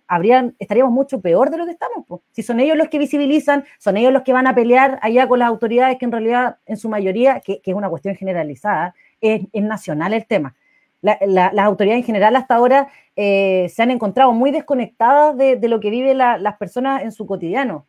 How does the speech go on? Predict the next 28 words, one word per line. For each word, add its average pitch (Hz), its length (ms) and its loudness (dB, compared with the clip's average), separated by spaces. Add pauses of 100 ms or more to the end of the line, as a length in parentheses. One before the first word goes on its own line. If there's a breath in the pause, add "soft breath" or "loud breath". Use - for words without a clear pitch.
Y 196 100 -4
de 214 60 0
este 226 140 -4
problema 233 320 -2
del 214 120 -2
agua 254 200 4
les 240 120 -4
parece 226 280 -4
que 240 80 -8
es 240 60 -10
como 226 200 -4
una, 202 380 -6
como 202 220 -6
una 214 180 -2
cuestión 208 300 -6
de 208 80 -2
gente 240 340 0
que, 208 260 0 (300 soft breath)
que, 202 80 -6
"Ay, 254 240 -4
que 240 80 -2
esta 254 140 -6
gente 269 220 -2
que 226 80 -2
alega 240 220 2
por 226 140 0
alegar 185 300 0
nomás". 143 260 -10